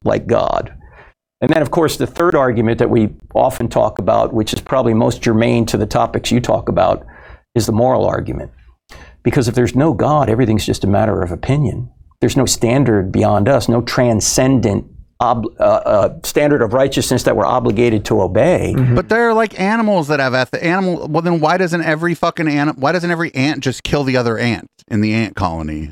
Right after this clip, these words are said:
Speaker 3: They're not even conscious, and they don't kill each other. You know, I mean, they may, there may be, like, power struggles for, like, who's gonna be the queen or whatever. I don't even know that much about ants, but they mostly just operate in concert for the benefit of the colony.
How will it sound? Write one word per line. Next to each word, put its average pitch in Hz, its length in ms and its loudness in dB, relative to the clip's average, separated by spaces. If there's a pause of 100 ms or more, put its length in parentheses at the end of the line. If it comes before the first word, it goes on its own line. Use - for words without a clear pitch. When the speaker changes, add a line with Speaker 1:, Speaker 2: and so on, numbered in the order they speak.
Speaker 3:
They're 143 140 -2
not 165 160 0
even 139 180 -2
conscious, 170 560 -2
and 101 80 0
they 107 60 0
don't 95 160 -2
kill 104 200 -2
each 87 140 -6
other. 82 240 -2 (160)
You 110 120 -4
know, 78 140 -6
I 98 100 -2
mean, 104 100 0
they 104 120 -2
may, 120 220 0
there 117 140 0
may 120 100 0
be, 117 80 -2
like, 104 200 -2 (640)
power 127 260 -2
struggles 117 460 -2
for, 113 140 -2
like, 95 180 -6
who's 110 180 -2
gonna 107 120 -2
be 101 60 -4
the 82 100 -10
queen 135 340 0
or 110 80 -4
whatever. 95 260 -6
I 98 80 -4
don't 92 100 -8
even 80 120 -8
know 78 100 -6
that 73 140 -16
much 78 160 -12
about 82 180 -8
ants, 90 300 -8
but 104 100 -8
they 151 100 -2
mostly 165 300 -2
just 127 180 -6
operate 120 360 -2
in 104 60 -4
concert 123 400 -2
for 110 100 -6
the 95 120 -2
benefit 113 380 -2
of 92 60 -4
the 78 60 -12
colony. 131 540 0